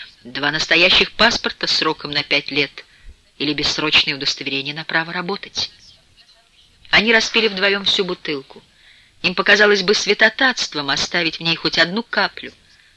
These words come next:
Шампанское казалось не таким уж вкусным, но они пили бокал за бокалом,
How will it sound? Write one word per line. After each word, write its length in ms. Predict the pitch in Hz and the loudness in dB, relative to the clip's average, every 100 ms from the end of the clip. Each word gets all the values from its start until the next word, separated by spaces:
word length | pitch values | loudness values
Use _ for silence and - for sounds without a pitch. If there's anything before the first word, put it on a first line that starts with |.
| _ _ | _ _
Шампанское 720 | - 185 175 190 196 - - | 2 2 2 0 0 -2 -4
казалось 440 | 135 147 151 151 - | -4 -2 -2 -2 -6
не 80 | 160 | -6
таким 300 | 175 202 196 | -6 -6 -6
уж 80 | |
вкусным, 500 | - - - - 160 | -6 -6 -4 -4 -4
но 100 | 147 | -4
они 160 | 147 165 | -4 -4
пили 220 | - 190 | -4 -4
бокал 440 | 165 180 - 190 170 | -4 -4 -2 -4 -4
за 120 | 170 | -4
бокалом, 560 | 175 - 151 139 131 | -4 -2 -2 -2 -6